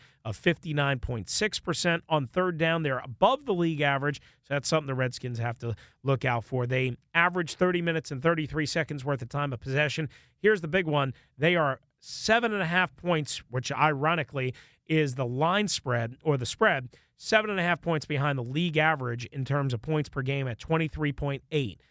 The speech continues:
I'm sorry, at sixteen point three, with the league average at twenty-three point eight. Uh, quickly flipping the script on defense, the Jacksonville Jaguars are only allowing three hundred and twenty-four point one yards per game. The league average, three fifty-seven point two, so that's,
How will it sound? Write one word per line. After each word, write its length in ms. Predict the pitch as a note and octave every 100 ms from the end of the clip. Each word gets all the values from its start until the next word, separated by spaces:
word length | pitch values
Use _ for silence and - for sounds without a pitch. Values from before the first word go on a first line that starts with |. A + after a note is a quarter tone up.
| _ _
I'm 140 | D#3 D#3
sorry, 220 | D3+ B2
at 100 | A2
sixteen 460 | G3+ G3 - E3+
point 280 | C3+ D3+ C#3
three, 220 | - D3+
with 140 | C3+ C3
the 40 |
league 240 | B2+ C3+ C3
average 400 | B2+ A2 G#2+ - _ _
at 80 | A#2+
twenty-three 600 | - D3+ C3 B2+ A#2+ B2
point 300 | G#2 A#2 G#2 -
eight. 200 | B2 B2+ _ -
Uh, 300 | C#3+ D3+ C#3+
quickly 400 | - A3+ - D#3+
flipping 360 | D#3 F#3 F3+
the 60 | E3+
script 340 | - G3 E3 - _ _
on 180 | D3+ D#3
defense, 720 | C3 A3 G#3 D#3+ A2 E2+ - - _ _ _
the 480 | C#3 F3 F3 E3+ E3+ _ _
Jacksonville 680 | B2 F#3+ G3+ - G#3 F#3 F#3
Jaguars 480 | D#3+ F3+ F#3+ E3 C3
are 80 | F3
only 240 | B3+ E4+
allowing 460 | A#3 A3+ A#3 G#3+ E3
three 300 | - F#3+ F#3+
hundred 300 | F#3 F3+ -
and 80 |
twenty-four 580 | C3+ F#3 F3 E3+ - F3
point 300 | - E3 D#3
one 360 | D3 F3 C#3 A#2 - _
yards 280 | D#3 E3 D3+
per 100 | -
game. 240 | C#3 D3 D3
The 80 |
league 280 | C3 D#3 E3+
average, 420 | D3+ D#3 E3 D3+
three 240 | - D#3 F3+
fifty-seven 680 | - E3+ - D3 D#3 D3
point 260 | C#3+ D3+ C3+
two, 200 | - C#3+
so 160 | - B2
that's, 240 | A#2 -